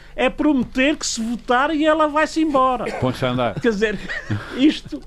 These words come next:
Speaker 1: é das coisas mais interessantes que eu tenho visto na,
Speaker 2: Li-,
Speaker 1: na
Speaker 2: li-,
Speaker 1: política.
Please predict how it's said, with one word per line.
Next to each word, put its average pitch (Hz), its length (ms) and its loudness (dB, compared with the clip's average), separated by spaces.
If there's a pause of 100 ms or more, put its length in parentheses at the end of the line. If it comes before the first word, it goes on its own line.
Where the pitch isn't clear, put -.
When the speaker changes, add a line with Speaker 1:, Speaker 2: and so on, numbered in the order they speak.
(320)
Speaker 1:
é 233 120 0
das 269 180 0
coisas 247 360 -2
mais 226 600 -2
interessantes 269 760 0
que 277 60 -14
eu - 40 -14
tenho 240 240 -8
visto 233 360 -8
na, 131 100 4
Speaker 2:
Li-, - 180 2
Speaker 1:
na 254 80 0
Speaker 2:
li-, 175 260 2
Speaker 1:
política. - 200 2